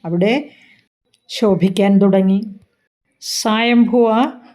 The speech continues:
മന്വന്തരത്തിൽ സുതപസ് എന്ന പ്രജാപതി തൻ്റെ പത്നിയായ പൃശ്നിയോടൊപ്പം ഭഗവത് സേവ ചെയ്തു. ആ തപസ്സിൽ പ്രസന്നനായ ഭഗവാൻ പ്രത്യക്ഷപ്പെട്ട് വ-, വരം ചോദിക്കാൻ ആവശ്യപ്പെടുകയും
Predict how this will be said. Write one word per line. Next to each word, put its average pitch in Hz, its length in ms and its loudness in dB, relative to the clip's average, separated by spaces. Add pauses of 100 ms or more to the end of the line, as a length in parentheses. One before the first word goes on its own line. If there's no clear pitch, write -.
(180)
മന്വന്തരത്തിൽ 202 920 2
സുതപസ് 311 580 -2
എന്ന 220 160 4
പ്രജാപതി 196 800 -2 (1040)
തൻ്റെ 254 260 0
പത്നിയായ 247 600 0
പൃശ്നിയോടൊപ്പം 226 1080 0 (320)
ഭഗവത് 226 340 2
സേവ 220 300 0
ചെയ്തു. 190 340 0 (800)
ആ 277 280 -6 (100)
തപസ്സിൽ 247 400 0
പ്രസന്നനായ 285 680 2
ഭഗവാൻ 220 720 0
പ്രത്യക്ഷപ്പെട്ട് 233 680 -2
വ-, 208 500 -2
വരം 269 280 2
ചോദിക്കാൻ 220 500 2
ആവശ്യപ്പെടുകയും 196 880 0